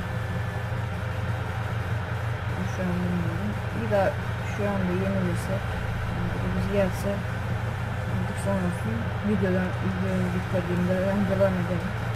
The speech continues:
T R sorununda gerçekten hiç lag yok. Yani Avrupa yani şekilde.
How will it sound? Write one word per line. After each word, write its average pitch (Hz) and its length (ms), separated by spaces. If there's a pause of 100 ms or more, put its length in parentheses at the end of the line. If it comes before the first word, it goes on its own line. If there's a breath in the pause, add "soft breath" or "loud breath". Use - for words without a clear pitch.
(2000)
T - 20 (120)
R 208 140
sorununda 226 280
gerçekten 226 440
hiç - 180
lag 175 140 (140)
yok. 160 100 (1080)
Yani 175 180 (120)
Avrupa 185 440 (520)
yani - 300
şekilde. - 260